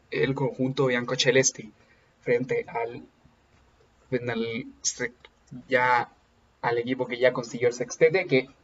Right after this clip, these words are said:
sextete que ya, ellos es imposible esta temporada porque ya quedaron eliminados en Copa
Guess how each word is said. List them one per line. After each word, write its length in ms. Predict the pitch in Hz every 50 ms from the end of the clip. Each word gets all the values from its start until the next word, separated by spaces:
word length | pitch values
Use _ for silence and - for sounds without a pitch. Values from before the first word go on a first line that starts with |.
| _ _ _ _ _ - - _ _ _ _
sextete 560 | - - 117 113 - - - 113 - 120 110
que 180 | - 113 113 117
ya, 100 | 120 117 - - - - _ -
ellos 300 | - 143 - - - -
es 140 | - - -
imposible 420 | 120 110 - - - - 127 120 117
esta 160 | - - 113
temporada 500 | 120 113 110 117 120 127 127 131 135 131
porque 300 | 120 117 117 - 117 113
ya 300 | 120 117 117 117 117 117
quedaron 280 | - 120 113 117 113 113
eliminados 460 | 113 113 113 113 117 120 117 113 -
en 140 | 120 110 107
Copa 340 | 131 120 117 120 110 107